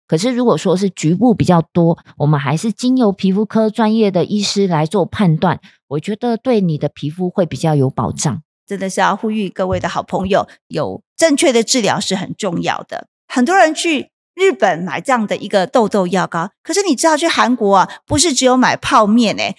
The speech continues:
Speaker 2: 去韩国还要买这个去除痘疤的东西，不晓得到底是什么呢？
Speaker 1: 现在韩国最有名的就是所谓的一个积雪草药膏，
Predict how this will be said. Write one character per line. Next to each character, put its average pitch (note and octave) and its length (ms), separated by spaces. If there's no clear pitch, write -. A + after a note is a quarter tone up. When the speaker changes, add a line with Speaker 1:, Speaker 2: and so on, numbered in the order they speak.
Speaker 2:
去 - 160
韩 F3+ 280
国 F3+ 160
还 F#3 140
要 G#3+ 120
买 A#3+ 300
这 A#3 120
个 G3+ 160
去 G4+ 240
除 G#3 240
痘 - 240
疤 G#3 240
的 G3 100
东 F#3+ 240
西， F3+ 340
不 G3 100
晓 F3 200
得 C4 120
到 F#4 180
底 A3+ 100
是 A#3+ 160
什 A3+ 180
么 D#3+ 140
呢？ F#3+ 340
Speaker 1:
现 E4+ 200
在 D#4 120
韩 A#3 280
国 A3 160
最 B3 160
有 F3 160
名 D3 200
的 D#3+ 140
就 F3 140
是 G3+ 160
所 D3+ 240
谓 F3 160
的 D#3 120
一 C#3 60
个 F3 140
积 C4 280
雪 F#3+ 220
草 D3 220
药 D#3 180
膏， E3+ 220